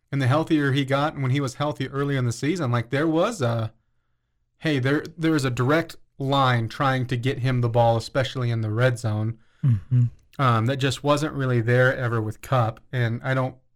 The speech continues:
Speaker 1: you know, really understand what, you know, what made it that way. Um, but you would, you would think hopefully with as excited as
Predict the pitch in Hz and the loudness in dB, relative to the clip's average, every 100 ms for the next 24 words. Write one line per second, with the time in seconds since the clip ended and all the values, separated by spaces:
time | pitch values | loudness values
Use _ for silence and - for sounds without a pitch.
0 | _ 147 135 131 147 131 123 - 131 127 | _ -4 -2 0 0 0 0 -2 -2 0
1 | 120 117 120 117 - _ _ _ _ _ | 0 2 2 0 -6 _ _ _ _ _
2 | _ _ _ _ _ _ _ _ 185 151 | _ _ _ _ _ _ _ _ 0 4
3 | 170 165 147 123 143 135 135 151 120 113 | 4 4 0 0 -2 -2 2 2 2 0
4 | 123 - _ _ _ _ _ _ _ _ | -4 -6 _ _ _ _ _ _ _ _
5 | _ 143 123 110 107 - 139 175 160 147 | _ 0 2 2 -2 -4 0 2 2 0
6 | 170 156 139 135 151 135 127 156 151 - | -2 -2 0 -2 -2 -2 -2 -2 -4 -2
7 | 147 147 135 131 120 120 117 - _ 135 | -2 -2 -2 0 2 2 0 -6 _ -4
8 | 127 123 139 131 131 120 117 107 - | -4 -2 0 0 0 0 0 -4 -10